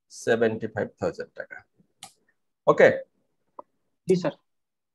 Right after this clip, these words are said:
Speaker 1: তাহলে আমাদের এটা
Speaker 2: হুম।
Speaker 1: complete। ছয় নম্বর, চুক্তি অনুযায়ী banking channel office ভাড়া প্রদান, পঞ্চাশ হাজার টাকা। মানে office ভাড়ার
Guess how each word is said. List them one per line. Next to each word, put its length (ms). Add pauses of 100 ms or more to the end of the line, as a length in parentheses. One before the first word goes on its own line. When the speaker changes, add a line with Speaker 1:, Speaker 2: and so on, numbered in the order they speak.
(540)
Speaker 1:
তাহলে 160
আমাদের 300
এটা 160
Speaker 2:
হুম। 80
Speaker 1:
complete। 420 (1120)
ছয় 280
নম্বর, 320
চুক্তি 380
অনুযায়ী 320
banking 500
channel 300
office 300
ভাড়া 180
প্রদান, 440 (500)
পঞ্চাশ 360
হাজার 200 (100)
টাকা। 260 (800)
মানে 140
office 380
ভাড়ার 240